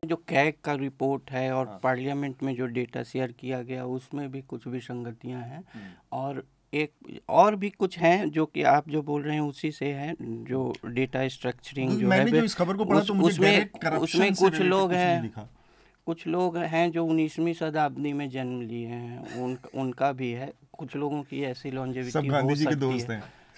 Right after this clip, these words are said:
Speaker 1: तो,
Speaker 2: <laughs>
Speaker 1: अ, मतलब कुछ लोग ऐसे आ गए हैं, मतलब, अ, डबल
Speaker 2: हाँ।
Speaker 1: फील्डिंग वगैरह। और पीएमजे जो
Speaker 2: हाँ।
Speaker 1: आ-, आरोग्य योजना वाला जो है,
Speaker 2: हाँ।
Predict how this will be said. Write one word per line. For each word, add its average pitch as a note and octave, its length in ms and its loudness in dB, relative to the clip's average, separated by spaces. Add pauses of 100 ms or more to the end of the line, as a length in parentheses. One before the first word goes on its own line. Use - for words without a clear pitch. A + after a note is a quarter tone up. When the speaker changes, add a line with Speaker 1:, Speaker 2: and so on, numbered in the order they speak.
(220)
Speaker 1:
तो, A4 240 0
Speaker 2:
<laughs> E3 400 4
Speaker 1:
अ, D3 40 0
मतलब F3 320 2
कुछ F#3 220 -2
लोग G3 180 2
ऐसे F#3 260 2
आ E3 240 8
गए E3+ 80 4
हैं, D#3+ 420 0
मतलब, C3+ 560 -6
अ, A#2+ 60 -10
डबल C3 320 -6
Speaker 2:
हाँ। C3+ 80 -6
Speaker 1:
फील्डिंग C3 480 -10
वगैरह। B2 320 -12 (400)
और C3+ 240 -4 (240)
पीएमजे D3+ 1300 -2
जो C#3 360 -4
Speaker 2:
हाँ। A#2 160 -8
Speaker 1:
आ-, - 400 -6
आरोग्य B2+ 400 -6
योजना B2 540 -4
वाला A#2+ 280 -4
जो A#2 160 -8
है, A#2 200 -8
Speaker 2:
हाँ। - 180 -8